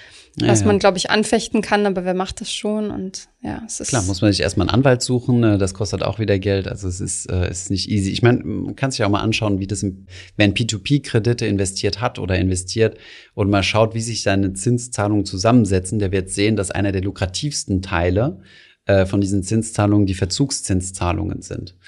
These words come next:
Speaker 1: Das heißt, es lohnt sich eigentlich, Kredite, äh, im Verzug zu haben, denn, äh, dann fallen diese Verzugszinsen an. Und,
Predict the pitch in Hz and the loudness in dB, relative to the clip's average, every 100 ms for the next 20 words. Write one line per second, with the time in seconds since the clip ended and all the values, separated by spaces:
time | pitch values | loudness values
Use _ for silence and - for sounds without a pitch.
0 | - - _ - - 110 110 95 98 101 | -20 -20 _ -4 2 2 0 -4 2 6
1 | 139 165 - 90 - 90 90 92 90 104 | 6 6 0 -4 -2 2 2 0 -4 -4
2 | - 104 95 117 110 113 127 - 95 92 | -4 -2 0 0 2 2 2 0 0 2
3 | 92 92 92 92 - 151 - - 90 87 | 2 -2 -4 -4 -2 -4 -4 -2 0 2
4 | 90 117 147 - - - - - 104 110 | 2 2 0 -2 -20 -20 -10 2 6 6
5 | 110 104 101 104 92 104 104 98 101 - | 4 0 0 0 0 0 0 -2 -4 -4
6 | 110 - - - - - - - - 90 | -6 -6 -8 -10 -10 -12 -12 -10 -8 -6
7 | 92 | -8